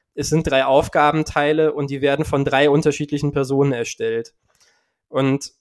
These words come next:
jetzt, wenn wir drei zusammen, also Franziska, Frank und ich, wenn wir zu dritt eine Klausur erstellen würden und wir würden sagen, jeder von uns macht zwei Stunden.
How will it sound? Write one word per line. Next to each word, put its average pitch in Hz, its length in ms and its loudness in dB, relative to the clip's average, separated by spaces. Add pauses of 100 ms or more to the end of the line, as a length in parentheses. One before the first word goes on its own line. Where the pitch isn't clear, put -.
(100)
jetzt, 143 340 -8
wenn 139 160 0
wir 185 180 4
drei 160 300 2
zusammen, 147 420 -2
also 143 160 -2
Franziska, 147 960 -2
Frank 151 340 0
und 135 140 -4
ich, 151 200 -6
wenn 143 140 -2
wir 165 120 -2
zu 170 120 -6
dritt 160 160 -4
eine 160 120 -2
Klausur 156 340 0
erstellen 135 460 -2
würden 147 200 4
und 143 140 4
wir 135 100 0
würden 151 300 6
sagen, 147 440 4 (360)
jeder 165 220 4
von 151 160 4
uns 160 200 4
macht 143 220 2
zwei 135 200 0
Stunden. 123 600 -6